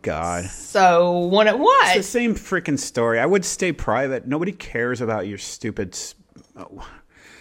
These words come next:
Speaker 1: Uh,
Speaker 2: I don't
Speaker 1: I hate
Speaker 2: think they
Speaker 1: it.
Speaker 2: let you, do they?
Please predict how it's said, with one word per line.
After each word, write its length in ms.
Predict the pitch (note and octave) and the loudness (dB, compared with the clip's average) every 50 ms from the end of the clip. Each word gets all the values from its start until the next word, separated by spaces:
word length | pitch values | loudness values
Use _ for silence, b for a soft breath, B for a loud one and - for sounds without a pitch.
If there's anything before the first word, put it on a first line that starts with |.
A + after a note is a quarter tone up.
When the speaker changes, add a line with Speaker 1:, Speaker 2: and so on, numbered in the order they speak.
| b b b b | b b b b
Speaker 1:
Uh, 240 | - G#2 B2 A#2 A2+ A2 | 2 4 4 4 6 6
Speaker 2:
I 60 | E4+ | 6
don't 100 | C5 - | 8 8
Speaker 1:
I 40 | D3 | 6
hate 140 | C#3 C#3 C3 | 8 6 4
Speaker 2:
think 140 | A#2+ A#2 A2+ | 6 8 6
they 60 | - | 6
Speaker 1:
it. 40 | D#4+ | 8
Speaker 2:
let 320 | D#4+ E4 F#4 G#4 - - | 8 6 6 4 2 -2
you, 140 | D#4 C4 A#3 | -2 -2 0
do 200 | A3 G#3 G3 G3 | 2 2 2 4
they? 360 | G3 A3+ B3+ C#4 D#4+ F4 - | 6 6 6 4 2 -2 -6